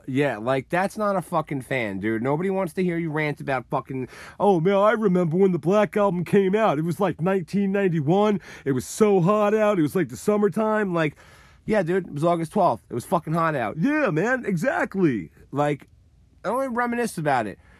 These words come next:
You name the songs off the Black Album, okay, it'll tell you exactly what kind of fucking Metallica fan you are. Seeing something like this brought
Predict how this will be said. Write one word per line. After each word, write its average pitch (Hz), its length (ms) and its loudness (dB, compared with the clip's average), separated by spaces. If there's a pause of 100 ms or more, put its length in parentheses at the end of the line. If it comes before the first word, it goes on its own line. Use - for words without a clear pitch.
(260)
You 208 160 0
name 233 200 0
the 214 60 -6
songs 202 320 0
off 185 120 -2
the 160 80 -6
Black 175 400 0
Album, 107 460 -4 (160)
okay, 143 340 -2
it'll 139 220 -2
tell 180 160 -2
you 175 100 -2
exactly 165 380 -4
what 156 180 -2
kind 156 180 -2
of 143 100 -6
fucking 139 300 -6
Metallica 123 480 -2
fan 110 280 -4
you 107 140 -2
are. 92 200 -2 (580)
Seeing 240 380 -4
something 220 380 -4
like 180 160 -4
this 175 400 -10
brought 135 380 -2